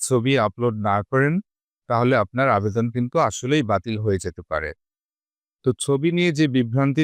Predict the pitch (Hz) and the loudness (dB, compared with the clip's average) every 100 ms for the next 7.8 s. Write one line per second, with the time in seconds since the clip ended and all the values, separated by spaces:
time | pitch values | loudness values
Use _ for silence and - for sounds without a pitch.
0 | 131 135 135 139 117 104 - 143 147 135 | 0 0 2 2 2 0 -2 -2 0 0
1 | 120 113 135 139 131 117 123 131 123 - | 2 2 2 2 2 2 0 -2 -6 -2
2 | 131 117 127 104 120 - - 127 123 143 | -2 0 -2 0 -2 -4 -4 -2 0 -2
3 | 143 - 151 143 117 117 113 127 - 127 | -2 -2 -2 0 0 -2 -2 -4 -4 0
4 | 143 143 - 127 113 120 113 120 123 107 | 0 0 -2 -2 -2 -2 -2 0 0 2
5 | 101 107 92 78 76 - _ _ _ _ | 0 -2 -4 -4 -4 -8 _ _ _ _
6 | _ _ _ _ 117 135 135 156 147 151 | _ _ _ _ 0 0 2 0 0 0
7 | 170 147 123 113 127 131 135 | 2 2 2 2 0 0 -2